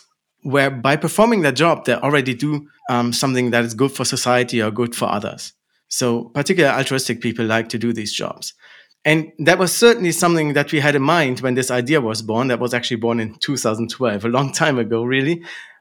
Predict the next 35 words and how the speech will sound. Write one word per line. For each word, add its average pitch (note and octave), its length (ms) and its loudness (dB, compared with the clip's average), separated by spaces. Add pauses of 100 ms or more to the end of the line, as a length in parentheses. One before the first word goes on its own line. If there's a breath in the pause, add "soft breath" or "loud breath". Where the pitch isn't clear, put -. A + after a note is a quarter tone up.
when C#3 260 2
we C#3 260 2
basically E3 340 2
teamed F3+ 300 0
up D#3 200 0
with, C#3 340 -2
um, C3 320 -2
Dutch, C3+ 400 0
um, C3+ 240 -2
technical B2+ 560 -2
universities C#3+ 640 0
and, A#2+ 300 -2
um, A#2+ 340 -2 (140)
employers C#3 600 0
organizations D3+ 880 0
in C3+ 180 0
the A#2+ 100 2
fields C#3+ 260 -6
of B2+ 140 -4
science D3 400 0
and C3 100 -6
technology D3+ 640 -2 (300 soft breath)
in C#3+ 100 -2
the C#3+ 100 2
Netherlands. F3+ 500 0
And B2+ 120 0
then B2 140 0
we B2 80 -2
filed B2+ 340 0
a B2+ 80 2
large C#3 400 0
funding D3+ 340 -2
proposal. C#3+ 600 -2 (720 loud breath)
And E3 140 4
actually, F3 280 2